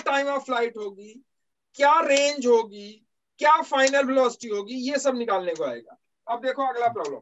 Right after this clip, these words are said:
फटाफट देखो। मान लो एक टावर है, इस टावर से आप एक पार्टिकल ऐसे फेंक रहे हो।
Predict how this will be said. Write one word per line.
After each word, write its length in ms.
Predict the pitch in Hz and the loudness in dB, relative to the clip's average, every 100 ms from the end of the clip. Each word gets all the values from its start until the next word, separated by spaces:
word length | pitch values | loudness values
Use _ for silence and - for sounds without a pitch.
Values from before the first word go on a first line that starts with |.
| _ _ _ _ _ _ _ _ _ _ - | _ _ _ _ _ _ _ _ _ _ -16
फटाफट 340 | 202 254 254 240 | -8 -6 -6 -6
देखो। 260 | 220 214 _ _ _ _ _ _ _ _ _ _ | -8 -10 _ _ _ _ _ _ _ _ _ _
मान 280 | 180 226 285 | -6 -4 0
लो 340 | 320 233 156 _ _ _ _ _ _ _ _ _ _ | 2 2 -2 _ _ _ _ _ _ _ _ _ _
एक 200 | 220 233 - | -12 -10 -6
टावर 360 | 226 226 269 | -4 -4 -4
है, 320 | 277 269 185 - _ _ _ _ _ _ _ _ _ _ _ _ _ _ _ _ _ _ _ _ _ _ _ _ _ _ _ _ _ _ _ _ _ _ _ _ _ _ _ | -4 -4 -6 -12 _ _ _ _ _ _ _ _ _ _ _ _ _ _ _ _ _ _ _ _ _ _ _ _ _ _ _ _ _ _ _ _ _ _ _ _ _ _ _
इस 180 | 214 - | -20 -10
टावर 380 | 220 220 254 269 | -6 -6 -6 -8
से 180 | 294 269 | -6 -2
आप 280 | 240 240 240 | 0 -2 -6
एक 140 | 240 - | -12 -6
पार्टिकल 460 | 220 226 240 247 | -6 -6 -10 -6
ऐसे 320 | 240 226 262 233 | -6 -8 -10 -10
फेंक 280 | 220 - | -10 -14
रहे 100 | - | -16
हो। 120 | 240 | -16